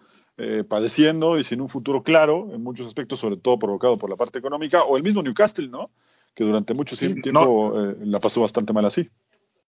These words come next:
Speaker 2: Notts County, Preston, Coventry, esos equipos de arraigo, Blackburn Rovers,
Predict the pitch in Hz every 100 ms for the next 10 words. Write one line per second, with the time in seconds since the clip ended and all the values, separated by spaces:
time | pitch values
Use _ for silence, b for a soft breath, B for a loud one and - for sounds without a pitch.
0 | - 156 151 - 143 175 214 160 143 127
1 | 143 202 - 165 143 135 180 214 165 147
2 | 175 170 156 180 185 147 139 180 185 156
3 | _ 120 139 175 160 139 151 220 165 -